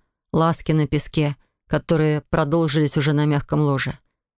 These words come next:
Песок очень романтично, но совершенно не гигиенично. Воздух — непрактичная во многих смыслах стихия — но быстренько начертав угольком на полу грота те же символы, что использовала для создания взбивалки, я устроила приличную вентиляцию.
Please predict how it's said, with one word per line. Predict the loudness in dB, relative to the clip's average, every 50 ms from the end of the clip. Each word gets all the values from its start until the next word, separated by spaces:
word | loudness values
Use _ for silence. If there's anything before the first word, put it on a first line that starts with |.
| _ _ _ _ _ _
Песок | -2 0 0 2 2 2 0 0 -2 -2 0
очень | 0 0 2 0 0 0
романтично, | 2 0 0 0 0 -2 -4 -4 -4 -4 -4 -4 -2
но | 0 0 0
совершенно | 2 0 0 0 0 2 2 2 2 2 2
не | 2 2 2
гигиенично. | 0 0 0 2 2 2 2 0 0 -2 -4 -4 -6 -10 -10 -12 _ _ _ _ _ _ _ _ _
Воздух — | 0 2 2 2 2 0 -2 -4 -6 -8 -12 _ _ _ _
непрактичная | -2 0 2 0 0 -2 -2 -2 0 0 0 0 0 0 2
во | 2 2
многих | 2 0 0 0 0 -2 -2
смыслах | -2 0 0 0 0 -4 -4
стихия — | -4 -2 -2 -2 0 0 0 -2 -2 -4 -8 _ _ _ _ _ _ _ _ _ _ -2
но | 0 0
быстренько | 2 0 0 0 0 0 0 0 0 0
начертав | 0 0 0 -2 -2 0 0 0 0 0
угольком | 0 0 0 0 0 0 0 0 2 2
на | 0 0
полу | 0 0 0 2 2 0
грота | 2 2 0 0 0 0 -2 -4 -4 -2
те | -2 -2 -2
же | 0 -2
символы, | -2 -2 0 0 2 2 2 0 0 -2 -4 -8 _ _ _ _ _
что | -8 -4 0 0 0
использовала | 0 -2 -2 0 0 2 2 2 2 2 2 2 0
для | 0 -2 -2
создания | 0 0 -2 0 0 0 0 2 0 0 0
взбивалки, | 0 0 0 0 2 2 0 0 -2 -6 -8 -10 -10 -12 _ _ _ _ _ _ _ _ _ _ _
я | -2 0 0
устроила | 0 0 0 2 2 4 4 2 0
приличную | 0 0 0 0 0 0 -2 -2 0 0 0
вентиляцию. | 0 0 0 0 0 0 -2 -4 -4 -4 -4 -6 -6